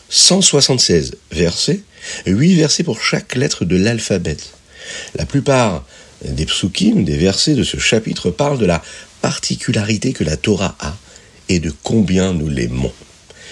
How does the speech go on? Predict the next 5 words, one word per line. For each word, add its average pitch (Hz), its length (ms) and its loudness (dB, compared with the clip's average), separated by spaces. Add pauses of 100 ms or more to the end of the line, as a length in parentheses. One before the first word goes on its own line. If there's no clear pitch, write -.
(140)
Voici 151 420 0 (200)
l'un 98 280 2
des 82 180 -2 (200)
premiers 101 500 2
versets. 80 440 -2